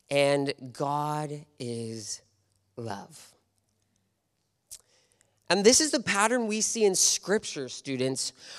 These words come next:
We see the commands of Scripture are preceded, they're preceded by the faithfulness of God, the revelation of God, God being revealed.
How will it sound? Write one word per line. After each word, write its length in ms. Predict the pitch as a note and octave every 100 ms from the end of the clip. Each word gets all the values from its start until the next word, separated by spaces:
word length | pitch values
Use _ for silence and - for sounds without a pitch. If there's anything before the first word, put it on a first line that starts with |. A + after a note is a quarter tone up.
| -
We 240 | F3 A3 A#3
see 340 | - A#3+ C4+
the 180 | A#3+ B3+
commands 720 | - A3 G3+ F3+ F#3 A3 A3+
of 120 | A3+
Scripture 720 | - - E3 D#3+ - G3+ G#3 G3+ - -
are 220 | D#3 F3+
preceded, 1400 | F3 - G3 E3 - - G3+ A3+ A#3+ F3+ B2+ C#3 G#3+ G#3 _ _ _ _ - -
they're 120 | F3 F3
preceded 1000 | F#3+ F3 - - A3+ A#3+ G#3+ F#3 C#3 F3
by 300 | F3 F3+ G#3
the 160 | F#3+
faithfulness 760 | - - E3 E3+ E3+ E3 D#3 D#3+
of 160 | C3+
God, 400 | C3 A2+ G#2 G2 - - -
the 160 | C#3+ E3+
revelation 800 | E3+ E3+ F3+ E3+ E3 E3+ - D#3
of 160 | C3
God, 320 | C3+ B2 B2 B2+
God 360 | D#3+ F3+ F3
being 380 | E3 F3 F3 D#3+
revealed. 840 | D3 C#3+ B2+ D3+ D3+ A2+ A2 -